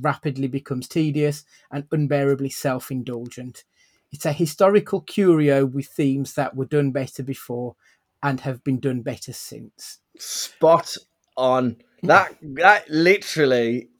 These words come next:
Speaker 2: that is well put and better than ever I could, but it's exactly how I <laughs> feel about this film.
Speaker 1: <laughs> Uh, so carry on, Matt. Give us your good, bad and crazy on this one.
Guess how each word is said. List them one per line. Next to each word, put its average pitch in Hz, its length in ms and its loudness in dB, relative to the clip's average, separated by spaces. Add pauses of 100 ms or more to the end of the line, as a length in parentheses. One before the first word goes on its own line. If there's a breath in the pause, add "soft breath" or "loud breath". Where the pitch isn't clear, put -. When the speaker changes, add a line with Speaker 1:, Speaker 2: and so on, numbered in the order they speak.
(100)
Speaker 2:
that 156 260 2
is 123 100 -2 (140)
well 147 340 8
put 113 300 0 (400 soft breath)
and 104 160 -2
better 120 160 6
than 117 160 4
ever 117 260 4
I 113 160 4
could, 110 240 -4
but 123 140 0
it's 131 160 -4
exactly 127 320 2
how 123 140 4
I 117 40 0
<laughs> - 0 -
feel - 380 0
about - 420 0
this - 220 -8
film. 131 340 -2
Speaker 1:
<laughs> 151 760 2 (1800 soft breath)
Uh, 196 160 10
so 240 120 6
carry 233 240 10
on, 208 140 10
Matt. 170 300 2
Give 202 100 0
us 202 140 0
your 196 80 0
good, 151 180 0
bad 180 140 4
and 180 120 2
crazy 151 400 4
on 151 140 4
this 127 240 -4
one. 135 160 -2